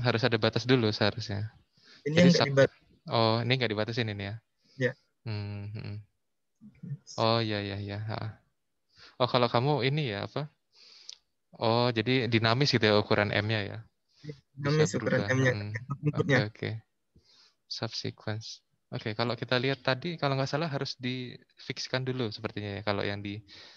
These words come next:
Speaker 1: soal tadi. Mm-mm. Oke, kalau yang
Speaker 2: Hmm.
Speaker 1: ini ya bisa saja. Ini
Speaker 2: Ya.
Speaker 1: persoalannya bisa dimodifikasi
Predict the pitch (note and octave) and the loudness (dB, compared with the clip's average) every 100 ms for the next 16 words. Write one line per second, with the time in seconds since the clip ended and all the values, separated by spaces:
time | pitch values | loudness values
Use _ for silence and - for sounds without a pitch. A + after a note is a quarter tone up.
0 | _ - - G2+ G2+ G2 G2+ A2+ - - | _ -12 -8 -6 -6 -8 -10 -16 -14 -16
1 | A2 G#2+ - _ - - - _ - A2+ | -12 -14 -16 _ -20 -20 -20 _ -8 -2
2 | A#2 A#2 B2 C3 D#3 D#3+ A#2 A2+ A#2 C3+ | 2 4 4 2 -4 -4 0 0 2 0
3 | D3 B2 G#2+ A2+ C#3 C3 - - - _ | 0 -2 -2 -2 -4 -6 -18 -20 -20 _
4 | _ A2 A2+ A2 B2 C#3+ A2+ A2 G#2+ G#2+ | _ -2 0 0 0 -2 0 0 2 0
5 | G#2+ A2+ A#2 | 0 0 0